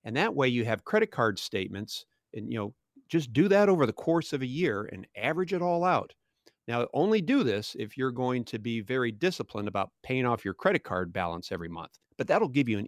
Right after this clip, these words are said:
easy way to be able to track your expenses and kinda average them out over the course of a year. And remember, always estimate high on that number. Next thing you wanna do is set a target income a little higher to allow for some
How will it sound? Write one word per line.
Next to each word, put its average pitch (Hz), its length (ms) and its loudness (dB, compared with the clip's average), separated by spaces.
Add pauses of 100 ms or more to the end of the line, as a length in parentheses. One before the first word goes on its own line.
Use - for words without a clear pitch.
easy 214 320 0
way 190 240 2
to 104 80 -2
be 107 80 -2
able 107 140 0
to 101 60 -4
track 120 380 -2
your 110 140 -4
expenses 98 680 -4
and 95 100 -10
kinda 101 240 -8 (120)
average 113 300 2
them 107 160 0
out 107 160 2
over 98 140 0
the 90 80 -4
course 101 360 -2
of 95 120 -6
a 98 40 -2
year. 98 300 -2 (320)
And 104 80 -4
remember, 110 320 2
always 113 300 2
estimate 113 460 -2
high 110 340 0
on 90 140 -4
that 95 180 -4
number. 95 340 -6 (680)
Next 226 260 0
thing 175 140 4
you 120 100 4
wanna 98 180 0
do 87 220 -8
is 87 120 -12
set - 280 0
a 269 80 6
target 180 580 0
income 113 640 -2 (560)
a 98 100 -4
little 175 360 0
higher 107 600 2 (380)
to - 100 -10
allow 113 400 2
for 127 180 -8
some 113 240 -4